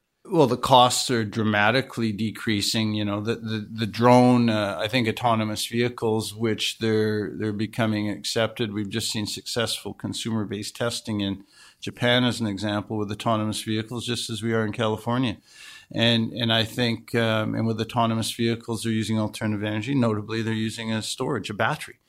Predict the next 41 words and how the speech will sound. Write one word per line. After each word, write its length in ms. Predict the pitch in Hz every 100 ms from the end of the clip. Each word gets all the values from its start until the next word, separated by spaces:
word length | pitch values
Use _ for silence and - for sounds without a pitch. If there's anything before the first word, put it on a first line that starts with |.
| - - - -
And 380 | 127 117 113 113
when 220 | 120 117
we 80 | 117
look 220 | 117 123
at 80 | 123
battery 340 | 113 117 127 123
technologies 720 | 120 98 113 117 117 110 104
in 60 |
the 60 | 107
last 260 | 107 110 -
two 120 | 113
years 200 | 107 92
alone, 520 | 101 101 120 107 90
how, 360 | 101 104 101 -
how 140 | 107 101
that 240 | 104 101
is 120 | 98
decreasing. 640 | 98 98 - 107 - 120 117
If 180 | 110 -
you 60 |
go 200 | 104 117
to 80 | 113
alternative 500 | 107 104 - 110 104
energy 360 | 104 117 120 110
like 160 | 101 -
photovoltaic 800 | - 110 104 98 - 110 123 120
array, 380 | 104 104 101 _ _ - _
I 80 | 107
think, 320 | - 127 107
I 80 | 95
think 320 | - 117 -
price 260 | - 113 110
point 220 | - 113
in 60 | 87
the 120 | 101
last 220 | 101 -
three 140 | 110 101
years 200 | 107 104
has 120 | 92
de-, 180 | 101 90
de-, 240 | 101